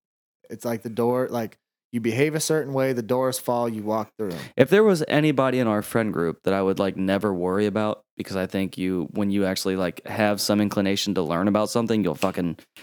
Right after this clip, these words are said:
Speaker 2: "Let me get on, let's learn about it, let's read about it."
Speaker 1: Yeah.
Speaker 2: It's you, <laughs> like, without question.
Speaker 1: That's my thing. My dad told me, like, a long time ago that this is, like, I think something that helped me a lot. He told me that, um, you could take him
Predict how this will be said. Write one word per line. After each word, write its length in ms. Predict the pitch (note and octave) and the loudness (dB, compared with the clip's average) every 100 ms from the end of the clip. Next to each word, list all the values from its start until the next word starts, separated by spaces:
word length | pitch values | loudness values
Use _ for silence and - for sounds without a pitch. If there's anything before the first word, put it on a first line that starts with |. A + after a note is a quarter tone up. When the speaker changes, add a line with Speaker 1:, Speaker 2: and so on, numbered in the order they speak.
| _ | _
Speaker 2:
"Let 120 | G2 | 0
me 80 | G2+ | 2
get 100 | G2+ | 2
on, 180 | G#2 F#2 | 0 0
let's 200 | D#2 - | -2 -2
learn 160 | F#2 F2+ | 0 0
about 240 | E2 D#2 | -2 -2
it, 20 | |
let's 180 | C2 D#2 | -2 -2
read 160 | F2 D2+ | 0 2
about 240 | D2+ D2 | 2 0
it." 60 | D2 | -2
Speaker 1:
Yeah. 40 | - | -6
Speaker 2:
It's 140 | F#2+ - | -4 0
you, 220 | F#2+ - - | 0 0 -4
<laughs> 80 | - | 0
like, 300 | D3 - F#3 | 0 2 2
without 420 | F#3+ F3 D#3 E3 | 4 4 4 2
question. 540 | - C3+ - - - - - | 0 0 0 -10 -8 -8 -2
Speaker 1:
That's 240 | D3+ D#3+ | 0 0
my 120 | D3 | -2
thing. 400 | B2+ D3+ C#3+ C3 | -2 -2 0 -2
My 100 | B2 | -2
dad 320 | B2+ C3+ D3 | 0 0 -2
told 180 | D#3 D#3 | 0 0
me, 120 | D#3 | 2
like, 140 | D3 B2 | 0 0
a 40 | |
long 300 | A2+ A2+ A#2+ | -2 -2 -4
time 260 | A#2 G#2+ A#2 | -4 -4 -4
ago 380 | A#2 B2 B2 - _ _ _ _ - | -2 0 -2 -6 _ _ _ _ -4
that 300 | A2 G#2 - - - - - - | -2 -2 -4 -6 -6 -6 -14 -6
this 300 | C3 C3+ C#3+ | -2 0 -2
is, 120 | B2+ | -2
like, 140 | B2 | -2
I 80 | A2+ | -4
think 220 | G#2+ A#2 | -6 -6
something 340 | - A2+ G#2 G#2 | -6 -8 -8 -10
that 100 | F#2+ | -8
helped 280 | G2+ G#2 - | -10 -10 -12
me 80 | F#2 | -12
a 100 | F#2 | -10
lot. 260 | F#2+ D#2+ _ _ | -10 -12 _ _
He 220 | - - A#2 | -20 -14 -10
told 320 | - B2 A#2+ | -4 -2 -2
me 140 | A#2+ | -4
that, 460 | A2+ A2 A2 G#2 - _ _ _ _ _ _ _ _ _ _ - | -4 -4 -2 -4 -8 _ _ _ _ _ _ _ _ _ _ -6
um, 460 | A#2 G2+ F#2 F#2 - _ _ _ _ _ E3+ | -4 -4 -6 -12 -20 _ _ _ _ _ -14
you 180 | C3 C#3 | -2 0
could 160 | C#3+ C#3 | 0 -2
take 280 | D3+ C#3 C3+ | 0 0 -2
him 400 | C3 B2 A#2+ | -2 -2 -4